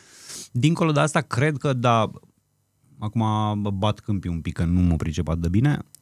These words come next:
Cred că ce e interesant la artă este că e tot timpul un amestec de familiar și nefamiliar.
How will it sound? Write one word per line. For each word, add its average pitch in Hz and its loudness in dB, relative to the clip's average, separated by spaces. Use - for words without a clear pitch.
Cred 139 0
că 165 0
ce - 0
e 147 6
interesant 127 2
la 98 2
artă 151 -2
este 139 0
că 127 -2
e 127 0
tot 135 0
timpul 135 0
un 120 4
amestec 113 4
de 110 2
familiar 104 4
și 95 -4
nefamiliar. 92 2